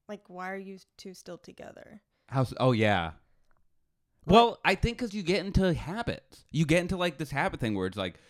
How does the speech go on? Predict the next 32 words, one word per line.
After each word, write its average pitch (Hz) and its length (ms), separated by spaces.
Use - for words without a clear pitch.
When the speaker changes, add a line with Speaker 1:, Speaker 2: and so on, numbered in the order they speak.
Speaker 2:
you 98 100
wake 104 180
up 143 120
every 156 200
day, 139 240
oh, 185 140
kiss 117 160
the 139 80
girlfriend, 170 540
Speaker 1:
You 151 60
Speaker 2:
and 131 60
Speaker 1:
kiss 269 100
Speaker 2:
go 220 80
Speaker 1:
the 339 60
Speaker 2:
to 311 60
work. 262 120
Speaker 1:
microphone. 262 520
Speaker 2:
You 320 60
kiss 131 200
the 165 80
microphone, 139 560
Speaker 1:
And 233 100
then 233 80
Speaker 2:
you 233 60
Speaker 1:
you 196 60
Speaker 2:
go - 0
to 208 60
Speaker 1:
turn - 120
to 277 80
Speaker 2:
work. - 80
Speaker 1:
your 262 120
girlfriend, 202 600